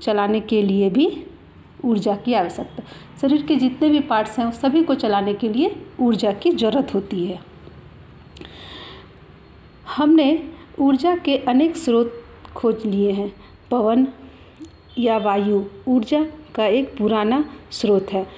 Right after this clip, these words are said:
प्राचीन समय में मनुष्य पालदार नावें चला, नावें बनाई, हवा की शक्ति से समुद्र में एक दूसरे स्थान पर जाती थी। पुराने समय में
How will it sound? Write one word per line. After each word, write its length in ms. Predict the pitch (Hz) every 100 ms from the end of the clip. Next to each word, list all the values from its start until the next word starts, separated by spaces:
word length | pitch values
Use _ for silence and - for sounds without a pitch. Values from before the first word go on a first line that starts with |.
| - -
प्राचीन 360 | - 190 196 233
समय 300 | 226 214 214
में 160 | 208 214
मनुष्य 520 | 202 208 233 - 254 - - - - -
पालदार 680 | 214 220 240 202 214 214 254 - -
नावें 380 | 214 214 220 269
चला, 360 | 269 214 196 185 - 202
नावें 520 | 214 214 233 269 294
बनाई, 500 | 208 202 196 254 269 - - - -
हवा 220 | 220 233
की 200 | 254 254
शक्ति 420 | 226 - 202 - 240
से 180 | 262
समुद्र 540 | 254 220 196 214 240 269 - - - 233
में 160 | 247
एक 340 | - 294 302 208
दूसरे 520 | 214 - 233 233 - - - - - - _ _ _ - _ -
स्थान 300 | - - 220
पर 180 | 226 277
जाती 360 | 277 202 - 214
थी। 280 | - 190 - - - - -
पुराने 280 | 254 285 302
समय 320 | 359 247 214
में 400 | 202 214 311 -